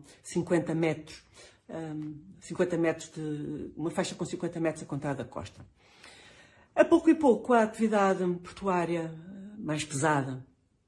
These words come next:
a parte dos guindastes, da, das mercadorias, dos estivadores, foi-se afastando do centro da cidade. Não acabou, mas reduziu muito.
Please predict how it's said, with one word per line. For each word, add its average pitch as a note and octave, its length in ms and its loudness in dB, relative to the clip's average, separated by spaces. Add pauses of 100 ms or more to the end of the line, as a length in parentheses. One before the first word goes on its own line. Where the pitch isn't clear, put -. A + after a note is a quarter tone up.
(520)
a - 60 -10
parte D3 300 -2
dos C3+ 200 -4
guindastes, C#3 760 -4 (420)
da, C3+ 360 -6
das B2+ 480 -8
mercadorias, C3+ 880 2
dos B2 480 -8
estivadores, C#3+ 500 -6
foi-se D4+ 380 0
afastando F3+ 560 -4 (540)
do F#3+ 120 -6
centro C#3 360 -6
da E3+ 80 -6
cidade. A3 500 2 (180)
Não E3+ 200 6
acabou, F3+ 600 2 (400)
mas E3+ 220 -2
reduziu F3 380 2
muito. E3+ 480 2